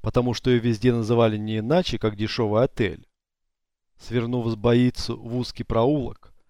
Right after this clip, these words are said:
вы оказываетесь у основания прозрачной шахты. Лифт к дешевому отелю пристроили позднее с помощью бамбука и эпоксидки.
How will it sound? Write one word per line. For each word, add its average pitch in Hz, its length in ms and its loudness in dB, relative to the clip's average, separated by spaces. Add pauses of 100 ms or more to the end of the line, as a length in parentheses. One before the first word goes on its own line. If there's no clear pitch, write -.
(360)
вы 117 200 2
оказываетесь 123 720 4
у 123 100 -6
основания 123 540 2
прозрачной 120 580 0
шахты. - 600 -2 (760)
Лифт 143 360 -6
к 120 120 -10
дешевому 120 460 0
отелю 123 540 -2 (340)
пристроили 139 640 4
позднее 156 540 2
с - 80 -10
помощью 113 360 -8
бамбука 113 540 0
и 113 80 2
эпоксидки. - 800 -4